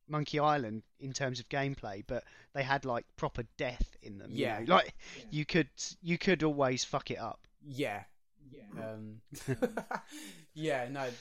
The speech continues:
Speaker 2: wicked games. So, yeah, really, really looking forward to that one.
Speaker 1: Cool. Another game that looks interesting, uh,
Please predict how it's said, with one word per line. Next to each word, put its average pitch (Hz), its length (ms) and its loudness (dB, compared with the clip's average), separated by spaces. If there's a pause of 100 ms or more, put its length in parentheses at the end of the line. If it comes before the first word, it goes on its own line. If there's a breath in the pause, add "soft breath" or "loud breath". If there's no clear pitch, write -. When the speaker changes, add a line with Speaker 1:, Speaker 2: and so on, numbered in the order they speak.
(180)
Speaker 2:
wicked 170 400 -6
games. 107 340 -10
So, 113 320 -6
yeah, 117 180 -6 (260)
really, 135 180 -12 (100)
really 120 200 -8
looking 101 200 -18
forward 95 240 -20
to - 60 -20
that 90 140 -20
one. 95 100 -20 (1040)
Speaker 1:
Cool. 131 320 -4 (160)
Another 190 280 4
game 156 280 6
that 120 120 -4
looks 139 260 -2
interesting, 139 760 -2 (180)
uh, 123 380 -2